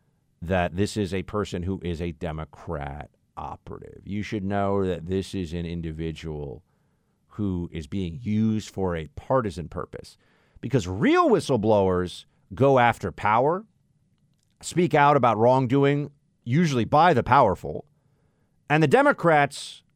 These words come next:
are the party, the apparatus of control of big government, of big tech, of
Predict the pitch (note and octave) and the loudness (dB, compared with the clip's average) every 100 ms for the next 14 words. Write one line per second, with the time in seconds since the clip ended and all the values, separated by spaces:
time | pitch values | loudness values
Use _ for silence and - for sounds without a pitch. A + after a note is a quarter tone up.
0 | _ D#3+ D3+ B2+ D#3 E3 D#3 C#3 A#2+ C3+ | _ 2 2 4 6 6 6 2 2 2
1 | D3 C#3+ C#3+ D3+ C#3 A#2+ - C3 B2+ A#2+ | 2 4 4 6 4 0 -4 2 2 2
2 | - B2+ G#2+ - D3 D3 G#2 G2+ B2 _ | -2 -4 -4 -2 2 4 4 2 -2 _
3 | _ - A2+ G#2+ F2+ - F2+ D2+ A#2+ B2+ | _ -4 0 0 -2 -6 -6 0 2 2
4 | D#3+ F3 - - F#2 D2+ G#2+ F2+ - A#2+ | 0 -2 -6 -6 -6 -4 -6 -6 -6 0
5 | C#3+ E3+ - G2 F#2 E3 - | 0 0 -4 -4 -2 -4 -10